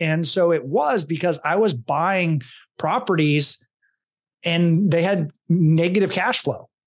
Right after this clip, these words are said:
because it was like the values were popping up so much. It was like, "Man, I should just do that." And I remember I, I was at a meeting with Robert Kiyosaki at Rich Dad Radios in, in Scottsdale. And he was saying, "Be cautious, young man.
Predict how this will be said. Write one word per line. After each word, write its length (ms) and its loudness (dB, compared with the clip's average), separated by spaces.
because 300 0
it 60 2
was 140 2
like 240 0
the 80 0
values 500 0
were 100 -2
popping 380 -4
up 160 0
so 180 0
much. 300 0
It 40 0
was 120 0
like, 160 -6
"Man, 240 -2
I 100 0
should 200 -2
just 100 -2
do 100 0
that." 120 0
And 80 0
I 60 0
remember 420 2
I, 140 0
I 220 -2
was 120 -2
at 160 0
a 20 2
meeting 340 2
with 160 0
Robert 320 -2
Kiyosaki 640 -2
at 140 -4
Rich 240 -2
Dad 260 0
Radios 460 0
in, 160 -4
in 120 0
Scottsdale. 840 -2
And 300 0
he 100 4
was 160 2
saying, 560 -2
"Be 140 0
cautious, 600 -2
young 260 0
man. 420 0